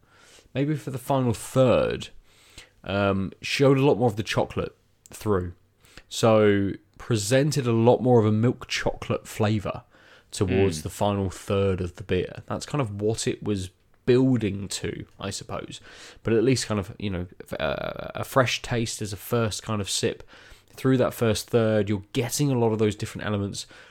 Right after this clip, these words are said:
Speaker 1: showing off individually. And then they start to merge in that middle third, and then in the final third it is, "No, this is solidly milk chocolate." Um, it, it feels almost like you're drinking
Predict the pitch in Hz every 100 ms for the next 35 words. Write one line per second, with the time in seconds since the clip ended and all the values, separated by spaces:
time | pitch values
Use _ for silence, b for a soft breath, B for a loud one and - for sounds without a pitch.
0 | B - - 131 127 120 107 - 104 98
1 | 95 107 98 - - - B B B B
2 | _ 107 107 107 104 - - 131 120 -
3 | - 107 104 101 98 92 90 113 127 123
4 | - 117 113 104 101 101 98 92 123 120
5 | 101 104 92 90 92 92 90 104 98 98
6 | - 90 - - - 143 123 101 95 92
7 | 76 - - 95 87 - B B B B
8 | 101 90 87 87 87 _ _ _ _ 107
9 | - 110 - - 151 139 120 123 107 -
10 | 107 87 - 98 92 104 92 95 90 90